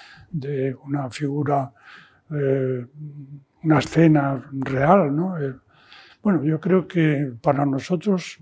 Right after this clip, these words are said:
nos fijamos mucho, incluso utilizábamos muchas veces títulos de, de cuadros de, de, de nuestros, los grandes maestros,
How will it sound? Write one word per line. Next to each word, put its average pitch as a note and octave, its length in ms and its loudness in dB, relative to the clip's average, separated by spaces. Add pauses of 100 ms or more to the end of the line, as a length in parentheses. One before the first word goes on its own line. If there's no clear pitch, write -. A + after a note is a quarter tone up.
(380)
nos C3+ 280 -4
fijamos D3 500 -2
mucho, D#3 460 -2 (920)
incluso D3+ 500 0
utilizábamos C3+ 960 0
muchas C#3 260 -4
veces C#3+ 380 -4
títulos B2+ 560 0
de, A#2+ 200 -10
de A#2+ 200 -8
cuadros C3+ 500 -4
de, B2+ 260 -8 (920)
de, C3+ 520 -2
de A#2+ 360 -4
nuestros, A#2 540 -8
los B2 180 -4
grandes C#3 380 0
maestros, D3+ 540 -4